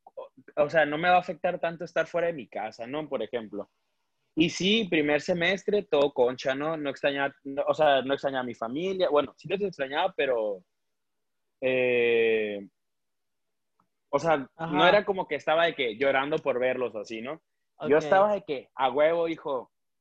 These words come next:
Speaker 1: a bienvenida, peda y la madre". Entonces, pero eso era lo, lo bonito. Lo feo, güey, era que tenías que pagar luz, agua, teléfono, eh, internet, y tenías que administrarte.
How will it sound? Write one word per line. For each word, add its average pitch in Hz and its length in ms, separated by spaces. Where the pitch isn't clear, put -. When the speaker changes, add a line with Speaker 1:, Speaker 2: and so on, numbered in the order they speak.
Speaker 1:
a 143 140
bienvenida, 147 960
peda 135 360
y 120 100
la 117 120
madre". 120 400
Entonces, 160 760
pero 160 360
eso 131 180
era 143 120
lo, 139 260
lo 143 160
bonito. 131 560
Lo 135 140
feo, 214 320
güey, 165 320
era 151 280
que 127 380
tenías 139 280
que 151 100
pagar 127 260
luz, 139 520
agua, 127 640
teléfono, 123 760
eh, 123 140
internet, 127 460
y 170 80
tenías 170 300
que 196 80
administrarte. 165 800